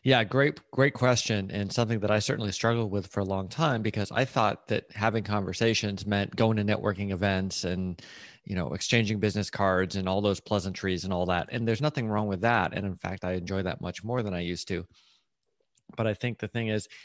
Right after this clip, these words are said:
even when you're introverted, there typically are types of conversations that you enjoy. You may not enjoy being in a room with a hundred people, but you like hanging out with one or two close friends.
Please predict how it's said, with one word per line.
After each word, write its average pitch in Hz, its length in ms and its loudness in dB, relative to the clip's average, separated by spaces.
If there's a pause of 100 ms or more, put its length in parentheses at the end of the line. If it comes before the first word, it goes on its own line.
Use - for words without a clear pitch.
(120)
even 143 200 0
when 139 120 0
you're 104 100 -4
introverted, 107 520 0
there 104 140 2
typically - 640 -2
are 131 260 4
types 107 280 -2
of 110 100 -6
conversations 98 680 -4
that - 120 -10
you 90 100 -6
enjoy. 95 300 2
You 90 180 -2
may 110 140 0
not 101 200 0
enjoy 101 320 2
being 98 200 0
in 95 60 -2
a 92 40 -2
room 95 160 -2
with 92 120 -2
a 87 40 -4
hundred 90 240 -6
people, 135 340 0
but 101 160 -2
you 107 120 -2
like 98 220 2
hanging 104 240 -2
out 92 160 0
with 92 120 -6
one 92 160 -2
or 90 60 -2
two 87 160 -8
close 87 260 -2
friends. - 440 -4